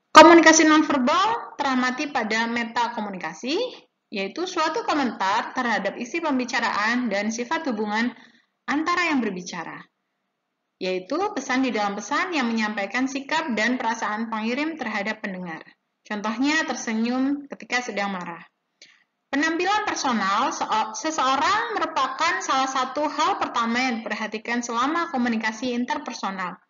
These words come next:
Kesan pertama timbul dalam dua puluh detik sampai empat menit pertama. Delapan puluh empat persen dari kesan terhadap seseorang berdasarkan penampilannya.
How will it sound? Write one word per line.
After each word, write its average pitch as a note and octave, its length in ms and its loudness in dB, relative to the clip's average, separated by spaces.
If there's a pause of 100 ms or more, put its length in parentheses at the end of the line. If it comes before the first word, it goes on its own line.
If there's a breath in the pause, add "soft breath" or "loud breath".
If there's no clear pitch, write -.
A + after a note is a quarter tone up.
(540 loud breath)
Kesan C4+ 320 -4
pertama A#3 560 -2
timbul A3+ 400 0
dalam G3 320 0
dua B3 160 2
puluh D#4 240 -2
detik C4 320 -2
sampai G#3+ 480 -4
empat F3+ 240 -8
menit A#3 240 -4
pertama. E3+ 480 -6 (720 loud breath)
Delapan C4+ 400 0
puluh E4 240 0
empat C4+ 240 0
persen D#4 480 -2
dari G#3+ 240 -2
kesan D4 560 -2
terhadap A#3+ 320 -4
seseorang A#3 800 -2
berdasarkan A#3 720 0
penampilannya. F#3+ 720 -6